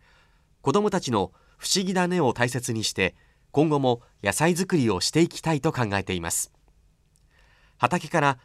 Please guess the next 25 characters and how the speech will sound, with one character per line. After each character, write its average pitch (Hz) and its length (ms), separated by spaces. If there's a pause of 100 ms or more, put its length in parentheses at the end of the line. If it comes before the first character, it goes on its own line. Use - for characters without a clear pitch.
(120)
た 120 100
く - 60
さ - 180
ん 208 80
の 190 100
こ 127 120
と 131 160
を 104 60
学 101 240
ん 131 100
で 113 260
成 147 220
長 170 240
し - 80
て 151 100
い 127 100
る 123 280
久 - 140
野 170 180
っ 196 80
子 - 100
た 113 120
ち 98 100
で 87 80
す。 - 240